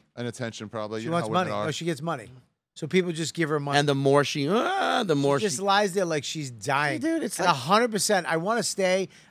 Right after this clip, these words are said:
Speaker 2: I've never had the ability to stay until she's off her shift, until she gets relieved, where she kinda
Speaker 1: So you think someone else takes over that spot?
Speaker 2: The,
Speaker 1: <laughs>
Speaker 2: all right,
Speaker 3: Remember
Speaker 2: first of
Speaker 3: when
Speaker 2: all,
Speaker 3: the homeless used to be
Speaker 2: if she's li-,
Speaker 3: creative?
Speaker 2: if she's lying,
Speaker 3: <laughs>
Speaker 2: if she's lying there,
Speaker 1: Yeah.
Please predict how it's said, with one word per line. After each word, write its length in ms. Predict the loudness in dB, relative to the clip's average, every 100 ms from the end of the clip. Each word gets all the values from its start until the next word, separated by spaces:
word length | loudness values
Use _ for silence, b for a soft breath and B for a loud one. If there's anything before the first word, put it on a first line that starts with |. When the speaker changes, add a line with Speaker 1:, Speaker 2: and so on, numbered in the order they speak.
| -8
Speaker 2:
I've 120 | -2
never 200 | 0 0
had 120 | 0
the 40 | -2
ability 360 | 0 0 0
to 60 | -4
stay 560 | -6 -4 -2 0 -2 -4
until 200 | -8 -10
she's 220 | -8 -6
off 240 | -4 -4 -4
her 120 | -8
shift, 500 | -6 -6 -6 -10 -20 _ _ b b -12
until 220 | -4 -4
she 160 | -4
gets 240 | -2 -4 -4
relieved, 600 | -6 -4 -4 -4 -6 -14 b b b -8
where 120 | -6
she 200 | -6 -8
kinda 480 | -4 -2 0 0 -2
Speaker 1:
So 120 | -6
you 60 | -4
think 140 | -2
someone 180 | -2 -2
else 100 | -2
takes 200 | -2 0
over 240 | -2 -2 -4
that 140 | -4
spot? 280 | -2 -2 -4 -6 -4
Speaker 2:
The, 100 | -4
Speaker 1:
<laughs> 380 | 0 -2 0
Speaker 2:
all 200 | 0 2
right, 140 | 2 2
Speaker 3:
Remember 60 |
Speaker 2:
first 140 | 2 4
of 60 |
Speaker 3:
when 100 | 4
Speaker 2:
all, 60 | 4
Speaker 3:
the 100 | 2
homeless 400 | 2 0 0 -4
used 140 | -4
to 60 | -4
be 100 | -6
Speaker 2:
if 80 | -4
she's 260 | -2 -2 0
li-, 40 |
Speaker 3:
creative? 320 | 0 -2 -10 -18 -12
Speaker 2:
if 140 | -8 -4
she's 200 | -2 0
lying, 340 | 2 4 2
Speaker 3:
<laughs> 540 | 0 -2 -4 -4 -6 -6
Speaker 2:
if 80 | -4
she's 240 | -2 0
lying 360 | 0 0 -2 -6
there, 300 | -8 -12 -14 -10
Speaker 1:
Yeah. 240 | -8